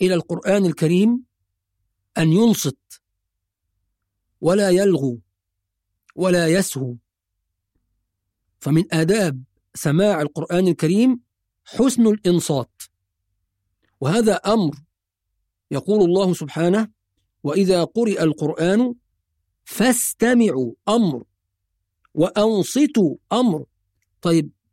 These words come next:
ما نتيجة من يستمع وينصت؟ تتنزل عليه الرحمة من الله سبحانه وتعالى، "لعلكم ترحمون". أهم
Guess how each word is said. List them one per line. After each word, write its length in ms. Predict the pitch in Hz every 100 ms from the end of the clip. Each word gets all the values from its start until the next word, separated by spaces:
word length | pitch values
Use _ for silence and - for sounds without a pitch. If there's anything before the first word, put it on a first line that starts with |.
| _ _ _ _ _ _ _
ما 300 | - 208 262
نتيجة 500 | 247 208 226 196 180 - - _ _ _ _
من 140 | 147 170
يستمع 420 | 156 - 208 185
وينصت؟ 680 | 156 175 180 170 - - _ _ _ _ _ _ _
تتنزل 680 | 165 160 156 220 165 160 147
عليه 440 | 139 165 185 160
الرحمة 520 | 135 151 - 120 117 - _ _ _ _ _ _ -
من 120 | 160
الله 440 | 156 170 185 175 151
سبحانه 420 | - 143 160 160 143
وتعالى، 480 | 135 110 113 110 - _ _ _ _
"لعلكم 720 | 151 151 156 147 208 226 170
ترحمون". 680 | 156 156 - 139 131 120 107 113 _ _ _ _ _ _ _ _ _ _ _ _ _ _ _ _ _ _ _ _ _ _ _ _ _ _ _ _ -
أهم 460 | 202 330 285 240